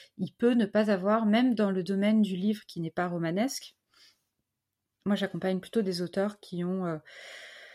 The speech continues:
euh, qui vont s'engager dans un projet de récit, par exemple, ou bien de, ou même un livre pratique sur un, sur un thème dont il est expert.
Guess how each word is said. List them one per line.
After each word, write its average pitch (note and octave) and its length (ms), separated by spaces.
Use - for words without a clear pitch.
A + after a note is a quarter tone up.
euh, F3+ 680
qui G#3+ 120
vont G#3 140
s'engager G3+ 400
dans G#3+ 180
un F#3+ 60
projet G3+ 400
de F#3+ 140
récit, G#3 480
par G#3+ 180
exemple, A#3 540
ou - 20
bien G#3 340
de, F#3 640
ou G#3 100
même B3 240
un G#3 120
livre G3 180
pratique G#3+ 440
sur F#3+ 260
un, F#3 260
sur F#3 240
un F3 80
thème A3+ 280
dont G3+ 120
il F#3 220
est F3+ 80
expert. B3+ 440